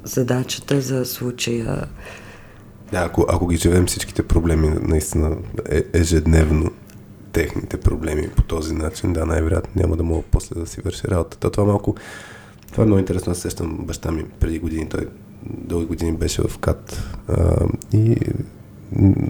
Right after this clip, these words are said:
Speaker 2: занимаваше с ай ти в кат, да кажем. Ам, едно от нещата, които минават пре-, през него като информация, е брой на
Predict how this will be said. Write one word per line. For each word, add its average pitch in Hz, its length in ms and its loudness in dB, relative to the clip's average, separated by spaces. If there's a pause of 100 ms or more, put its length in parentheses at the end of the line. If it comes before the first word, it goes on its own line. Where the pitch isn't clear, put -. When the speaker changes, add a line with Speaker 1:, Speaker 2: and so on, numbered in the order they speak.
Speaker 2:
занимаваше 101 600 6
с - 80 -16 (400)
ай 95 160 6
ти - 360 -2
в 85 120 0 (100)
кат, - 320 -8 (100)
да 95 60 0
кажем. 80 380 4 (1080)
Ам, 85 560 6 (260)
едно 95 200 6
от 110 100 4
нещата, - 280 2
които 92 220 0
минават 87 360 0 (120)
пре-, 82 160 0 (120)
през 85 180 -2
него 82 180 -6
като - 220 -12
информация, 95 600 -4
е 101 60 2
брой 98 400 2
на 85 360 0